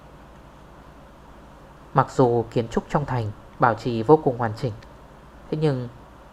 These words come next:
toàn bộ thành cổ dưới đất lại tĩnh mịch một mảnh, một bóng người cũng không. Cứ việc lúc này xuất hiện bóng người, chúng nhân phe mình tất sẽ giật mình, thế nhưng một người đều không có,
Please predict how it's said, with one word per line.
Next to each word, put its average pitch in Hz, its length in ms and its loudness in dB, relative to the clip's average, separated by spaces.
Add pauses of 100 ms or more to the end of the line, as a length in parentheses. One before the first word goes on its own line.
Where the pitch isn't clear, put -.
(300)
toàn 120 280 4
bộ 120 240 4 (200)
thành 123 220 -6
cổ 117 220 6
dưới 107 160 -6
đất 147 140 0 (320)
lại 110 260 -2 (120)
tĩnh 156 220 -6
mịch 143 100 -2 (120)
một 127 160 -2
mảnh, 110 140 -4 (840)
một - 200 2
bóng 123 240 -2
người 110 220 -2
cũng 107 140 -2
không. 123 280 -2 (1400)
Cứ 170 100 2
việc 156 240 2
lúc 175 180 2
này 117 240 0
xuất 170 180 2
hiện 123 200 0
bóng 120 160 -2
người, 123 260 0 (560)
chúng 135 140 -2
nhân 147 200 0
phe 151 140 -2
mình 120 240 -4 (380)
tất - 120 2
sẽ - 240 -6
giật 147 200 0
mình, 107 200 -6 (720)
thế 156 120 -4
nhưng 131 360 0
một 117 220 -2
người 110 320 -2
đều 107 260 0
không 139 240 -2
có, 113 300 2